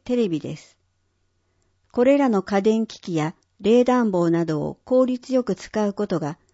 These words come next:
省エネにつながります。冷蔵庫。開閉が多いと冷気が逃げるため、扉の開閉時間や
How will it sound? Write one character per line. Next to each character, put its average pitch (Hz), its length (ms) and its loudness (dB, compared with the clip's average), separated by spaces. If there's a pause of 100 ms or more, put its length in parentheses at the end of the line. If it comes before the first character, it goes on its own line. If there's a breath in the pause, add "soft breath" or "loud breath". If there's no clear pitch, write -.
(120)
省 240 340 2
エ 226 120 0
ネ 214 120 0
に 196 160 -2
つ 196 140 -10
な 185 120 2
が 170 120 -2
り 165 160 -2
ま 156 140 -4
す。 - 280 -20 (1700)
冷 254 240 4
蔵 240 200 2
庫。 - 300 -10 (1000)
開 277 240 0
閉 269 240 0
が 254 220 0
多 240 160 4
い 208 100 0
と - 260 -2
冷 240 220 2
気 208 140 -2
が 180 80 2
逃 175 160 2
げ 202 160 0
る 180 100 -4
た 151 140 -6
め、 156 220 -4 (420)
扉 247 380 0
の 247 120 0
開 240 280 -2
閉 240 260 0
時 226 140 -6
間 180 280 0
や 156 220 -4